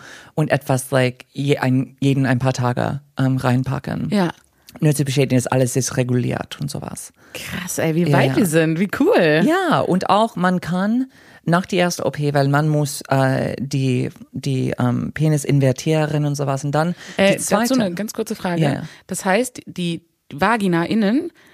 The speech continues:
Speaker 2: ist ungefähr so lang wie der Penis, mit dem man
Speaker 1: Genau,
Speaker 2: die Ausgangsbasis
Speaker 1: also, also wenn
Speaker 2: hatte?
Speaker 1: man, wenn man, es ist eine, es ist eine Problem, es, es kann ein Problem sein, zum Beispiel, wenn man, ähm, Hormone von einem jüngeren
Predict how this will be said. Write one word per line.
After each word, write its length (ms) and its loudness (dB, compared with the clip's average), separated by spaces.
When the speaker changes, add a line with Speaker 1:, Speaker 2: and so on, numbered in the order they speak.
Speaker 2:
ist 200 -4
ungefähr 420 0
so 160 2
lang 300 0
wie 80 -4
der 120 0
Penis, 440 -2
mit 160 -2
dem 100 0
man 220 0
Speaker 1:
Genau, 260 4
Speaker 2:
die 60 4
Ausgangsbasis 420 4
Speaker 1:
also, 180 6
also 100 2
wenn 100 4
Speaker 2:
hatte? 100 2
Speaker 1:
man, 400 2
wenn 160 2
man, 420 0
es 180 -4
ist 100 -4
eine, 240 2
es 80 -2
ist 80 -4
eine 160 2
Problem, 580 0
es, 300 -6
es 280 -4
kann 180 2
ein 100 2
Problem 340 0
sein, 220 0
zum 140 -4
Beispiel, 360 0
wenn 160 0
man, 440 0
ähm, 240 0
Hormone 420 2
von 160 -2
einem 160 2
jüngeren 380 0